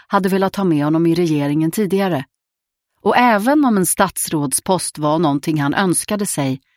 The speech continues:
hade han tackat nej. Istället hade han blivit parlamentarisk ledare för partiet i Stortinget. Det var en viktig post,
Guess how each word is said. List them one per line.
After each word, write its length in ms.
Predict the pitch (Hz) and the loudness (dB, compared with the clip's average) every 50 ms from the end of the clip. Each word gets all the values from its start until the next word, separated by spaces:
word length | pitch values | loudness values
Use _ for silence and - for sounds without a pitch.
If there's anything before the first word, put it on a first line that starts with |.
| _ _ _ | _ _ _
hade 220 | - 202 185 151 | 0 0 0 0
han 140 | 139 139 139 | 0 -4 -4
tackat 300 | - 156 147 - 185 - | -6 -6 -6 -6 -8 -4
nej. 380 | - 208 233 320 139 202 156 - _ _ _ _ _ _ _ _ _ _ _ _ - - - - | -2 0 0 0 -2 -2 -6 -10 _ _ _ _ _ _ _ _ _ _ _ _ -18 -18 -10 -4
Istället 600 | - 170 - - - 240 220 196 190 214 247 254 - _ | -4 -2 -2 2 2 2 4 4 2 0 0 -2 -6 _
hade 220 | _ - 214 208 208 | _ -2 0 2 2
han 100 | 190 180 | 2 2
blivit 360 | 165 165 147 151 151 147 - _ _ _ _ | 0 0 -2 -2 -4 -6 -6 _ _ _ _
parlamentarisk 960 | - 180 175 165 160 156 151 151 - - 196 190 196 196 196 190 - - - | 0 2 2 4 2 2 0 0 0 0 0 2 2 2 0 -2 -4 -4 -4
ledare 460 | 208 196 175 151 139 151 156 165 170 | -2 0 0 0 0 0 0 0 -2
för 140 | 160 - 165 | -2 -4 -6
partiet 560 | - - - - - 175 175 165 156 139 - | -6 -6 -6 -2 0 0 2 2 0 -2 -2
i 60 | 151 | -6
Stortinget. 680 | 143 - - 165 135 - - 175 165 151 139 131 - - _ _ _ _ _ _ _ _ _ _ _ _ _ _ _ _ _ _ _ _ | -6 -4 -4 -4 -4 -2 -2 0 0 0 -2 -4 -8 -18 _ _ _ _ _ _ _ _ _ _ _ _ _ _ _ _ _ _ _ _
Det 200 | 170 208 220 220 | 2 2 4 4
var 160 | 180 175 160 | 4 2 2
en 80 | 156 170 | 2 2
viktig 360 | 170 214 - - - 247 - | 0 -2 -4 -4 -6 -6 -6
post, 420 | - 165 151 - - - - - | -4 -10 -10 -8 -10 -12 -14 -16